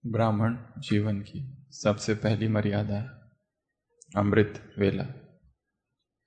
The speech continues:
जो कि कईयों ने मिस कर रखा है एक महीने से। मर्यादा एक कवच है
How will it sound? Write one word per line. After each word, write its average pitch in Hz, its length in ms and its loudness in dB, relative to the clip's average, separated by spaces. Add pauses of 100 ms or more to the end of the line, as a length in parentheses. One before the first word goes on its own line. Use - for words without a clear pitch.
(320)
जो 120 200 6
कि 135 160 4
कईयों 131 380 6
ने 127 80 4
मिस 127 200 2
कर 123 160 4
रखा 117 320 4
है 113 100 4
एक 113 120 2
महीने 101 280 0
से। - 260 -12 (3750)
मर्यादा 127 540 6
एक 113 160 -2
कवच 131 360 4
है - 240 -8